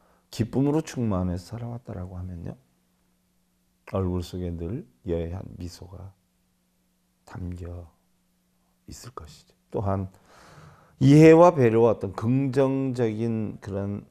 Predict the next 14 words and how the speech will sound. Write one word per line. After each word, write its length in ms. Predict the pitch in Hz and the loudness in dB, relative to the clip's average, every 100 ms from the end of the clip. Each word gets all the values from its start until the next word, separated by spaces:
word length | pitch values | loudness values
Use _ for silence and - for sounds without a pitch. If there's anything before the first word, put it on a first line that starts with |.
| _ | _
마음을 540 | 101 95 92 90 90 | -8 -6 -4 -4 -4
지녔던 500 | - 92 90 - 90 | -8 -12 -10 -12 -14
분들은요, 680 | - 87 87 92 101 95 127 - | -12 -14 -14 -12 -12 -12 -14 -18
그 180 | - 101 | -12 -10
얼굴이 320 | 90 92 107 | -10 -12 -18
온화하고, 1000 | - 92 95 92 87 95 - 120 135 - _ _ _ _ | -12 -10 -8 -10 -12 -14 -6 -4 -4 -10 _ _ _ _
어, 80 | - - _ | -20 -20 _
편안하지만요, 1400 | - 143 104 92 92 101 95 _ _ 104 - 87 85 82 _ _ - - - _ _ - | -18 -12 -10 -10 -12 -16 -20 _ _ -20 -18 -18 -18 -20 _ _ -20 -20 -20 _ _ -14
타인에 500 | - 123 107 92 85 | -4 0 0 0 -2
대한 340 | 87 87 87 | -4 -4 -6
옳고 500 | - 92 95 98 90 | -6 -6 -6 -8 -10
그름을 360 | 87 87 90 90 | -8 -10 -10 -10
분별을 560 | - 87 90 85 98 | -12 -12 -10 -12 -16
해서 240 | 85 87 | -18 -20